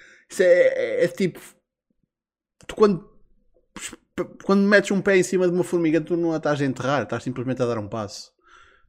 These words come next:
Por isso, e, e neste momento é, o, o roster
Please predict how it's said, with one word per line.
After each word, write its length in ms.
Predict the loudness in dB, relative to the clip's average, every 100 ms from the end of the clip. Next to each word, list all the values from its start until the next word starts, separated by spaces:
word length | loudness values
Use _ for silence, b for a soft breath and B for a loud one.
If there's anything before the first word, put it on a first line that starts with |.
| -20
Por 160 | -10 -6
isso, 220 | -6 -6
e, 380 | -6 -4 -4 -2
e 20 |
neste 280 | -2 -2 -2
momento 260 | -2 0 -2
é, 120 | -4 -6 -8
o, 60 | -8
o 220 | -6 -6
roster 600 | 2 2 2 0 -2